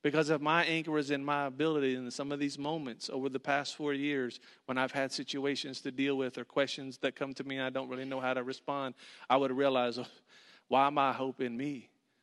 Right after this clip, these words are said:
Why is my hope in me? Because I don't know how to handle that." But because I know God's gonna handle it, I know exactly how to handle it. I stay connected, and I keep my anchor in his word.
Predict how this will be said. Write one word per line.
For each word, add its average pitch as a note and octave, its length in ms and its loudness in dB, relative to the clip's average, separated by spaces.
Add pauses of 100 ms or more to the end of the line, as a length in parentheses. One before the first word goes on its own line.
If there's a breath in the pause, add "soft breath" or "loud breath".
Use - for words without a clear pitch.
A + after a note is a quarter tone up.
(340)
Why C#3+ 200 4
is D3 120 0
my D3 180 -2
hope C#3+ 240 -4
in C3 140 -2
me? D3 160 -2
Because C3 280 -4
I A#2+ 160 2
don't D3 180 -2
know C3 120 -2
how A#2 220 -2
to A#2 80 -6
handle C3 340 -6
that." A2 220 -10 (3000 soft breath)
But C#3 100 0
because D#3+ 480 2
I D#3+ 220 2
know D3+ 260 0
God's D3 360 -2
gonna C3+ 200 -4
handle C3 280 -4
it, - 20 2
I C3+ 60 0
know C#3 160 -4
exactly C3 440 -4
how B2 160 -4
to A#2 100 -4
handle A2+ 340 -10
it. - 100 -12 (240 loud breath)
I D3 220 2
stay C#3 340 -2
connected, C3 680 -6 (680 soft breath)
and C3 80 -2
I D3+ 100 4
keep D3+ 280 -4
my C3+ 180 -4
anchor C3+ 400 -6
in B2+ 140 -4
his B2 200 -6
word. A2+ 400 -10